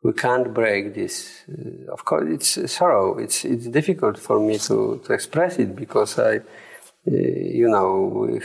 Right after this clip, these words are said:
have every day in T V, we can watch the, the children, people, civilians,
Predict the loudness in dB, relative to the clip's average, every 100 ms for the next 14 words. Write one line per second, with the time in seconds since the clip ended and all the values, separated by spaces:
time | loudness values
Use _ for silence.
0 | 0 0 0 -8 -20 -20 _ _ _ _
1 | _ _ -2 2 2 4 4 4 2 0
2 | -2 -4 -2 0 0 -2 0 2 4 4
3 | 2 -4 -2 0 0 -2 -4 -6 -14 _
4 | _ _ _ -20 -16 -2 0 2 2 4
5 | 4 4 2 2 0 -4 -6 -6 -8 -12
6 | -16 _ _ -2 -2 0 0 2 2 4
7 | 6 6 6 4 4 0 -2